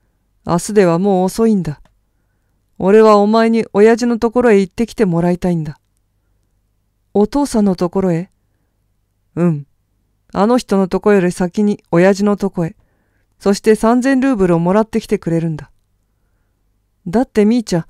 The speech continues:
お父さんは出してくれやしませんよ。出してくれるはずはない。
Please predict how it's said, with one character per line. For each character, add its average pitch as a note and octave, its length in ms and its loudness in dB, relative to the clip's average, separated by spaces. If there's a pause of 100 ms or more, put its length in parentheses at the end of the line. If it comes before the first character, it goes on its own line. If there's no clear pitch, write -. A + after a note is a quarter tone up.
(360)
お G3+ 120 -2
父 C#4+ 200 -2
さ G#3+ 140 -2
ん F#3 60 0
は F#3 120 -2
出 B3 140 -2
し - 60 -8
て A3 140 -4
く G#3 100 0
れ G3+ 100 2
や F#3+ 120 2
し - 160 -6
ま A#3 120 0
せ B3 140 -4
ん G3+ 100 0
よ。 E3+ 140 -8 (1400)
出 F#3+ 180 2
し - 80 -10
て F3 140 -4
く F#3 140 -4
れ F#3+ 120 2
る F#3+ 100 0
は F3 160 -2
ず F3+ 140 -8
は F#3+ 120 0
な G3 160 -2
い。 D3+ 140 -8